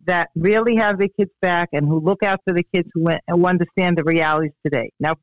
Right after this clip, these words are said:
for those who are blessed to have those parents, they better go home and thank them and kiss them and hug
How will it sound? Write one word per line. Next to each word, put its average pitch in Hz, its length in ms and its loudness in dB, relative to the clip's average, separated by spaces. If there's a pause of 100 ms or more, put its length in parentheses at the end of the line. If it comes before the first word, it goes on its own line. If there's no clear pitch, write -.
for 185 100 0
those 226 300 0
who 220 120 2
are 180 140 -2
blessed 175 300 0 (500)
to 170 60 -2
have 202 320 -2
those 196 220 0 (180)
parents, 185 400 0
they 160 80 -2
better 185 260 0
go 180 160 2
home 175 200 2
and 151 180 -4
thank 175 260 -2
them 175 120 -2
and 156 120 -2
kiss 175 220 -2
them 160 140 0
and 160 80 0
hug 143 200 0